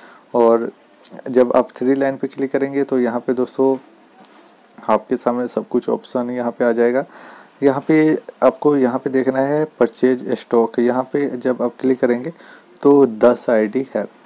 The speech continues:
दोस्तों, ये, यही आईडी आपको ख़रीदना पड़ता है, जो कि एक आईडी का cost छः सौ पचास रुपये होता है, यानी जब आप दस आईडी लेंगे तो ये आपको पैंसठ सौ रुपये का मिलेगा।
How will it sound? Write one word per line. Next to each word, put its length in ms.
दोस्तों, 420
ये, 420
यही 340
आईडी 300
आपको 220
ख़रीदना 440
पड़ता 320
है, 120
जो 160
कि 300
एक 220
आईडी 340
का 140
cost 440
छः 260
सौ 120
पचास 480
रुपये 200
होता 240
है, 140
यानी 340
जब 280
आप 160
दस 300
आईडी 220
लेंगे 320
तो 80
ये 160
आपको 300
पैंसठ 400
सौ 200
रुपये 340
का 180
मिलेगा। 480